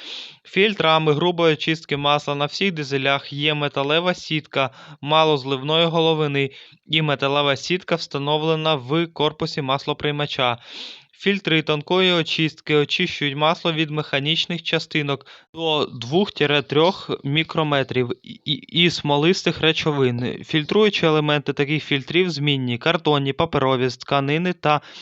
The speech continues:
деревного борошна. На сучасних тракторних двигунах такими фільтрами є центрифуги з частотою обертання ротора п'ять тире дев'ять тисяч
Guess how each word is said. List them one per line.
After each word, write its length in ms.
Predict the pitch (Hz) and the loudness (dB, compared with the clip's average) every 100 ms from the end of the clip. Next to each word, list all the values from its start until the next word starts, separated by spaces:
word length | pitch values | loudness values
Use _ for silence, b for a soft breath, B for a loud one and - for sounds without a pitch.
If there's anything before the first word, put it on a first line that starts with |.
| B B B - | B B B -14
деревного 600 | 120 120 135 127 147 165 165 | -6 0 2 2 2 2 2
борошна. 580 | 139 120 110 - 113 | 2 2 0 -2 -2
На 140 | 117 156 | 0 0
сучасних 560 | 196 - 156 143 147 | 0 0 0 0 -4
тракторних 500 | - 147 131 135 139 | -2 -2 0 -2 -2
двигунах 520 | 135 160 151 139 131 - | -2 -2 0 2 0 0
такими 520 | 139 - 180 165 151 B B B | -4 -2 0 0 -2 B B B
фільтрами 640 | - 147 127 160 175 185 170 | -4 -4 0 2 2 2 0
є 200 | 143 151 | 2 0
центрифуги 680 | - 156 165 156 143 131 123 | 0 -4 -4 -4 -2 -2 -2
з 40 | |
частотою 480 | - 139 151 143 143 | -2 -2 -2 0 0
обертання 600 | 131 127 - 131 127 123 | 0 -2 -2 -2 0 2
ротора 440 | 156 175 170 170 165 185 B | 2 2 2 2 0 -10 B
п'ять 360 | 127 165 180 | 0 0 0
тире 300 | - 143 135 | 0 2 2
дев'ять 420 | 117 135 127 120 110 | 2 2 2 0 0
тисяч 360 | 180 - - | -2 0 -2